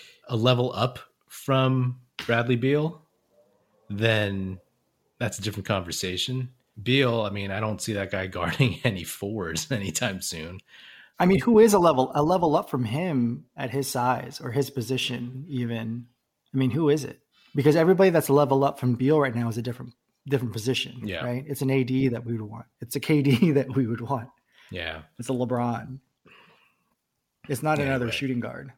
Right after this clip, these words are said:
Speaker 1: Hopefully people are just bringing up the Warriors because they have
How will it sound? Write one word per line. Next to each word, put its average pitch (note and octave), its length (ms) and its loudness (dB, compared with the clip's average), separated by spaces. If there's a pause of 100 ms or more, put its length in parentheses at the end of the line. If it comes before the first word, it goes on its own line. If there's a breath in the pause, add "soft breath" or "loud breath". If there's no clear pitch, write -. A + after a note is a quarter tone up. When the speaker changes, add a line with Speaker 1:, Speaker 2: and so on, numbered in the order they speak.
(340)
Speaker 1:
Hopefully F#3+ 380 6
people C3 240 2
are A#2 60 4
just F#2+ 180 0
bringing A2 220 2
up G2 80 0
the G#2+ 80 -4
Warriors F#2 360 -4
because F2+ 540 -6
they F2+ 440 -6
have E2 380 -4